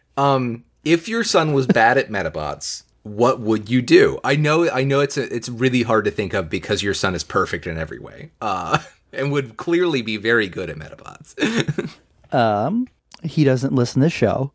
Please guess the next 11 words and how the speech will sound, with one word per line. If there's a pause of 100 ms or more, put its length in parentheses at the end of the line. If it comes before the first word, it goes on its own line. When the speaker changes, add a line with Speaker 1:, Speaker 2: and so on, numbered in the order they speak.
(140)
Speaker 2:
so
I
can
say
this. (240)
I
would
simply (540)
lose
at
Metabots